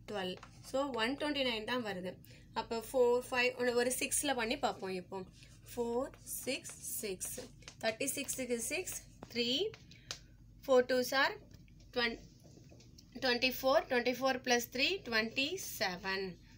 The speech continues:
So, இதுவும் சின்ன நம்பரா தான் இருக்கு. இப்போ ஃபார்ட்டி எயிட்ல நம்ம try பண்ணுவோம். எயிட் பண்ணோம்னா சிக்ஸ்டி ஃபோருக்கு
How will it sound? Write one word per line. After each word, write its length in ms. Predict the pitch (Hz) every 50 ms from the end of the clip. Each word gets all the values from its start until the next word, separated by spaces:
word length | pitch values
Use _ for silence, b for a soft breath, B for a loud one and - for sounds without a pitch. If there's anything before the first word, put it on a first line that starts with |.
| B -
So, 60 | - 262 254 247
இதுவும் 280 | 233 269 302 381 370 -
சின்ன 120 | 254 226 226 220
நம்பரா 240 | 202 196 190 185 185 196
தான் 120 | 196 190 180
இருக்கு. 180 | 175 - 202 185 190
இப்போ 140 | 185 - 311 349 -
ஃபார்ட்டி 380 | - 247 226 226 226 - 294 269 247 220 214 220
எயிட்ல 320 | 247 294 349 339 302 302 330 349 302 277
நம்ம 200 | 220 208 214 269 277 -
try 140 | 220 202 202 208 -
பண்ணுவோம். 540 | 202 185 180 180 175 175 180 185 190 185 180 175 - B B B B B B B B - 240
எயிட் 200 | 277 330 330 - 302
பண்ணோம்னா 460 | 277 269 254 240 233 233 233 247 302 415 480 - - - - - - - - - - - -
சிக்ஸ்டி 300 | 262 240 - - - 302 285 -
ஃபோருக்கு 360 | 302 285 269 254 - 240